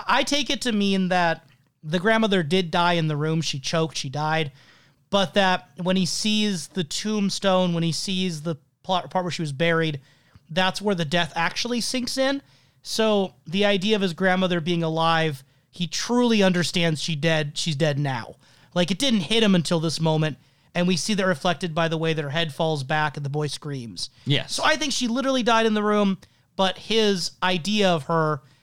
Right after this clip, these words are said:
Speaker 1: the fact he realizes she died now.
Speaker 2: That is a potential response, yes.
Speaker 1: That is one way to interpret it. Then we get the most cryptic, I would argue, scene in the whole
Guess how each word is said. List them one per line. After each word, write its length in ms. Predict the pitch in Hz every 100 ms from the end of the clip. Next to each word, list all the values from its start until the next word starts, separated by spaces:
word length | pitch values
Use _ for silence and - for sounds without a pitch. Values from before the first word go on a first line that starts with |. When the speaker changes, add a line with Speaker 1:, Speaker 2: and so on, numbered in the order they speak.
| -
Speaker 1:
the 60 | 160
fact 140 | 208
he 140 | 170 208
realizes 540 | 220 220 180 156 156
she 160 | - 151
died 320 | 151 143 139
now. 280 | 131 57 -
Speaker 2:
That 180 | 131 123
is 160 | 101
a 200 | 98 82 -
potential 560 | - - 208 185 170 131
response, 480 | 117 - - - 110
yes. 80 | 165
Speaker 1:
That 100 | 160
is 120 | 135
one 260 | 180 269 247
way 100 | 220
to 60 | 190
interpret 400 | 156 170 147 135
it. 160 | 135 - - _ _ -
Then 220 | 202 330
we 80 | 359
get 200 | 370 -
the 240 | 285 254
most 400 | 196 240 320 -
cryptic, 380 | - 190 - 185
I 120 | 190
would 140 | 190 180
argue, 320 | 170 151 160
scene 240 | - 180
in 80 | 170
the 80 | 156
whole 320 | 165 165 151